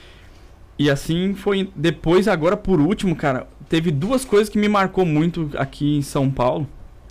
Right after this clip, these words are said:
que eu tava aqui ainda, foi eu, em projeção astral, eu parei em frente a um prédio aqui e eu vi um incêndio começando de trás do apartamento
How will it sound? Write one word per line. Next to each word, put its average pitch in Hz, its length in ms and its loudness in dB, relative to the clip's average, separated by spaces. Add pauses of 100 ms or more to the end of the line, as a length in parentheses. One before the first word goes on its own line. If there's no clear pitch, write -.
(260)
que - 80 -2
eu 127 40 -2
tava 131 220 0
aqui 135 220 -2
ainda, 135 240 2
foi 143 400 0 (440)
eu, 165 580 2
em 151 100 0
projeção 165 420 0
astral, 180 480 0
eu 165 80 -4
parei 156 260 2
em 165 60 -2
frente 165 300 -6
a - 20 -2
um 175 100 -2
prédio 147 420 2
aqui 160 220 -4 (760)
e 165 60 2
eu 170 100 4
vi 147 100 2
um 185 100 2
incêndio 185 500 0
começando 180 480 2
de 165 120 0
trás 151 320 0
do 165 80 -4
apartamento 147 760 -2